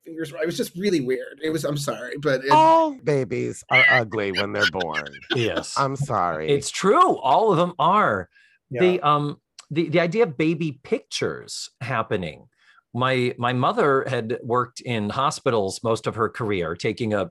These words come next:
Speaker 3: a big break in the middle to raise her family. But, uh, before she was married, so when she was working in hospitals in the early sixties, Mom told me that she's like, "They never took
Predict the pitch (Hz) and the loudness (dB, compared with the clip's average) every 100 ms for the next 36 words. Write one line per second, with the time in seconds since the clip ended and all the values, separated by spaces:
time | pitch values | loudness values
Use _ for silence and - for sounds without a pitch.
0 | 117 - 107 120 98 110 110 101 98 110 | -8 -10 -4 -4 -2 -2 -2 -2 -2 -2
1 | 101 95 95 92 92 127 139 135 85 95 | -2 -2 -4 -4 -6 -4 -2 -2 -4 -4
2 | 90 _ - - - - 120 104 - 113 | -4 _ -20 -20 -20 -4 -2 -2 -4 -8
3 | 107 - 156 151 135 127 - - 160 110 | -8 -2 0 4 2 0 -6 -6 -4 -2
4 | 104 123 196 180 85 80 - 131 107 110 | -2 0 0 0 -4 -6 -6 -2 -2 -2
5 | - 160 170 135 123 131 117 113 117 107 | -4 -4 -4 -4 -4 -2 -4 -4 -4 -2
6 | 101 - 104 113 101 104 127 117 90 - | -4 -4 -4 -4 -8 -4 -4 -4 -6 -4
7 | 208 - 82 71 - - - - - - | -4 -6 -10 -12 -14 -16 -20 -20 -20 -4
8 | 131 202 208 170 - - 160 175 262 151 | 0 0 0 -2 -6 -12 0 0 2 0
9 | 107 - 160 135 107 101 139 392 - - | 0 -2 -2 -2 -2 -4 -4 -4 -4 -4
10 | 135 - | -4 -4